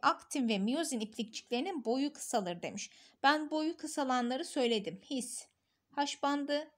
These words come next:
I bandı, sarkomer. Aktin ve miyozinin boyuna bir şey oluyor dedim mi? Hayır. Dolayısıyla bu yanlış olur.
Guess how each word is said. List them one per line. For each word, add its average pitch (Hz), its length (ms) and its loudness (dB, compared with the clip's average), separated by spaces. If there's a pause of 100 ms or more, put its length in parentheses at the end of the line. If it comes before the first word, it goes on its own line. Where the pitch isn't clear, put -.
(240)
I 277 180 2
bandı, 277 380 2
sarkomer. 233 720 0 (320)
Aktin 277 400 0
ve 302 80 0
miyozinin 285 520 -2
boyuna 285 280 0
bir 285 60 -6
şey 285 180 -2
oluyor 277 220 -2
dedim 277 280 -2
mi? 302 200 -2
Hayır. 185 420 -4
Dolayısıyla 220 440 -2
bu 285 40 -4
yanlış 220 400 0
olur. 185 340 -8